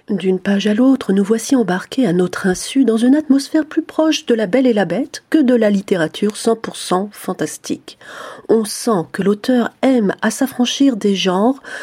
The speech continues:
tout en respectant certains codes littéraires et qu'elle garde en elle une fascination certaine pour les métamorphoses qui s'opèrent en nous et pour ce qui sépare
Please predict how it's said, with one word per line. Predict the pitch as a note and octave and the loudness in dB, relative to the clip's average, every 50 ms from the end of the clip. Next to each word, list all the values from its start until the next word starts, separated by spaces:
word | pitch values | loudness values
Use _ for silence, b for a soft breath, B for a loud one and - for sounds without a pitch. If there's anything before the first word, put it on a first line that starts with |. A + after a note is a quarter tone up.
| B B B | B B B
tout | - - D4+ D4 - C#4+ | -4 -2 -2 0 2 0
en | C4 | 0
respectant | A3+ A#3 - - - A3+ G#3 - - - G#3+ B3 | 0 0 -2 -2 -4 -6 -6 -4 -4 -2 -2 -2
certains | C4+ - - - G#3 G3 - - - F#3 F#3 | -2 -2 -4 -4 -4 -4 -4 -6 -8 -8 -8
codes | F#3 - - A3+ A3 A3 G3+ - - | -6 -4 -2 -2 -2 -2 -4 -6 -8
littéraires | F#3 F#3+ G3 - - F#3+ F3 - E3+ D#3+ D#3+ D#3+ D#3+ - B B B B B B | -6 -6 -6 -4 -4 -4 -4 -2 -4 -4 -4 -6 -8 -12 B B B B B B
et | G3 G3+ | -4 -2
qu'elle | - G3+ G3+ G3 | 0 0 -2 0
garde | F#3 A3+ A#3 A3+ G3 G3 | 0 0 -2 0 0 0
en | F#3 F#3+ F#3+ G3 | -2 0 0 2
elle | G#3 G#3 F#3+ F#3 | 2 2 2 0
une | F3 E3 | -2 -2
fascination | - - A3+ A3+ - B3+ A#3 A3 G#3 - - G#3 G#3+ | -2 -2 -2 0 0 0 0 0 0 -2 -4 -4 -4
certaine | G#3 - G3 F#3 - - - - D#3+ F3 G#3+ B3 C4 C4 B B B B B B B - | -4 -4 -6 -6 -6 -6 -6 -4 -2 0 0 0 0 0 B B B B B B B -8
pour | - G3 F3+ F3 | -4 -4 -4 -2
les | F3 F3 F3 | -2 -4 -2
métamorphoses | E3+ F#3+ A#3 A3+ - A3 G#3+ G3+ G3 F#3 - - - - F#3+ F#3+ F3+ - - | 0 0 0 0 0 0 0 0 0 -2 -4 -8 -10 -6 -6 -6 -6 -8 -12
qui | - - | -14 -10
s'opèrent | - E3+ E3 - - F3+ E3+ E3 | -8 -8 -8 -4 -4 -4 -4 -4
en | E3 D#3 | -6 -6
nous | E3 E3 F3 A3+ C#4 C4+ B B B B B B - - | -4 -2 -2 -2 -2 -2 B B B B B B -4 0
et | D4+ D#4 D#4 D4+ - _ - | 2 2 2 0 -4 _ -4
pour | B3 A#3 A#3 - | -4 -4 -4 -4
ce | - - - F#3+ | -6 -6 -4 -4
qui | F#3 - - - F3+ | -4 -4 -6 -8 -8
sépare | - - - - C#4+ C#4 - - F#3+ F3+ F3+ F#3+ G#3 A#3 B3 - | -8 -10 -4 -2 -2 -2 0 -2 -2 0 0 0 0 0 -2 -4